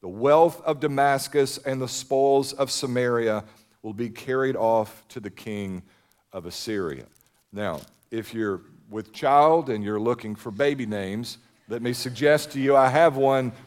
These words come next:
that no one else is using. Now, that's a mouthful, Maher Shalal Hashbaz, but here's what it means.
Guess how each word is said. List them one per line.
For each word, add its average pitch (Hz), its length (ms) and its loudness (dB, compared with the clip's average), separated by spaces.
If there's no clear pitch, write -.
that 117 120 -4
no 143 200 6
one 151 180 4
else 143 260 4
is 127 160 -6
using. 135 400 2
Now, 113 80 -4
that's 165 280 4
a 160 60 4
mouthful, 147 960 6
Maher 143 500 4
Shalal 139 580 6
Hashbaz, 120 720 2
but 113 80 -6
here's 151 300 0
what 147 120 4
it 135 120 0
means. 117 560 -6